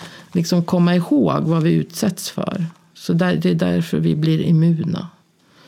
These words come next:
Så att, eh, men för att allt det här ska fungera så behövs det ju rätt näring. Och det är väl det som inte expertisen alltid tänker på. De tror bara att, att immunförs-,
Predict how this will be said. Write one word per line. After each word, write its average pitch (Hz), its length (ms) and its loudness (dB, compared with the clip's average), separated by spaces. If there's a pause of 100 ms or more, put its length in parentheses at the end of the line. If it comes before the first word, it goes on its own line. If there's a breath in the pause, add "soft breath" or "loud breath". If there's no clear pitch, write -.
(1040 loud breath)
Så - 200 -4
att, 170 360 0
eh, 180 160 2 (100)
men 214 240 4
för 214 140 2
att 220 200 0
allt 190 240 0
det 302 60 2
här 196 120 4
ska 185 200 -2
fungera 190 480 4
så 196 120 -2
behövs 175 420 2
det 220 120 0
ju 190 240 0 (640)
rätt - 640 -4
näring. 185 760 2
Och 185 100 2
det 190 100 4
är 196 40 4
väl 175 240 2
det 247 360 2
som - 260 0
inte 170 440 2
expertisen 165 960 -2
alltid 165 340 -2
tänker 262 340 0
på. - 160 -2
De 196 200 2
tror 208 180 0
bara 175 280 2
att, - 260 -4
att - 280 -6
immunförs-, 170 640 2